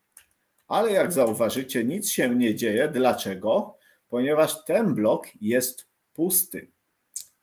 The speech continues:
Co mam na myśli przez to, że jest pusty? Ano, że wraz z tym blokiem witaj,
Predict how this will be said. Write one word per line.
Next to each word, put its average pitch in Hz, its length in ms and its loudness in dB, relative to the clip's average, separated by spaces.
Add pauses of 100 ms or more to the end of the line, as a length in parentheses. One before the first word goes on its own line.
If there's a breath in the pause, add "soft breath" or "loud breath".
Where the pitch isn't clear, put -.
(140)
Co 214 260 -2
mam 139 260 -4
na 123 120 2
myśli 107 360 -4
przez - 420 -4
to, 101 120 -4
że 101 160 -6
jest 98 280 -8
pusty? - 460 -12 (460)
Ano, 202 560 -2 (440)
że 120 180 -2
wraz 208 420 2
z - 40 -18
tym 113 180 -2
blokiem 120 380 -2
witaj, 104 560 -6